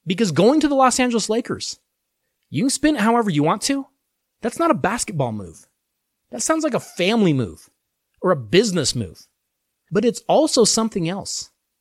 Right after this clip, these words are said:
It is admitting he couldn't beat the Warriors, and he's basically calling uncle. That's what it is.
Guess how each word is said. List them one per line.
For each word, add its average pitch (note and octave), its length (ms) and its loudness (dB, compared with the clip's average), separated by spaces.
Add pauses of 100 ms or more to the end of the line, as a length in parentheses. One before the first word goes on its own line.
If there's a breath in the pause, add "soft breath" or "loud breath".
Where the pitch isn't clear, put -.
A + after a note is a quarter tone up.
(140)
It B3 140 2
is A3 180 4
admitting G3 680 4 (260)
he F#3+ 160 -6
couldn't A#3+ 360 -2 (180)
beat G#3+ 280 -2
the D#3+ 160 0
Warriors, E3 520 0
and D#3+ 120 -4
he's E3+ 200 -2
basically G3 540 -2
calling F3 500 -8 (100)
uncle. F#3 380 -6 (680)
That's - 160 -6
what G#3 120 2
it B2 80 -4
is. F#3 340 -6